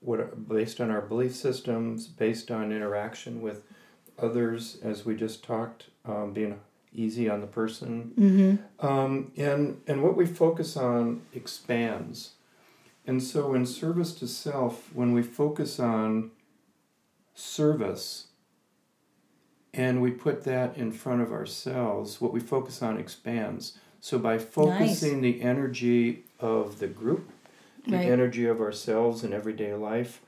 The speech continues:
Speaker 1: um, so focusing on good, the good will expand. If we focus on,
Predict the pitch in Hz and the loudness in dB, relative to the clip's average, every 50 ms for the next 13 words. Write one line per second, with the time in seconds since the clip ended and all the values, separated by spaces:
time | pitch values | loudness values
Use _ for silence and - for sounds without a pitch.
0 | _ - - - - - - - _ _ - - 120 117 117 113 113 113 110 110 | _ -20 -20 -20 -20 -20 -20 -20 _ _ -14 -6 -4 -2 0 0 0 0 0 0
1 | 110 110 107 107 113 - - - - - - 127 113 - - 139 - 131 131 131 | 0 -2 -2 -4 -8 -10 -12 -14 -8 0 0 0 2 2 0 0 0 0 -4 -4
2 | 123 113 107 101 98 - 104 104 110 120 123 123 123 - _ _ _ - - - | -2 -2 -2 -2 -4 -6 -4 0 0 0 0 -2 -6 -12 _ _ _ -12 -12 -8
3 | - 117 107 104 104 101 101 98 92 - - - - 101 101 98 95 98 104 107 | -4 -4 -4 -4 -4 -6 -6 -8 -8 -10 -12 -10 -8 -6 -6 -6 -6 -8 -10 -10
4 | - - 117 110 - 139 131 127 - 131 120 - - 120 110 107 104 107 104 101 | -6 -4 -4 -2 0 -2 -2 -2 -2 -8 -8 -4 -4 -4 -2 -2 -4 -6 -8 -10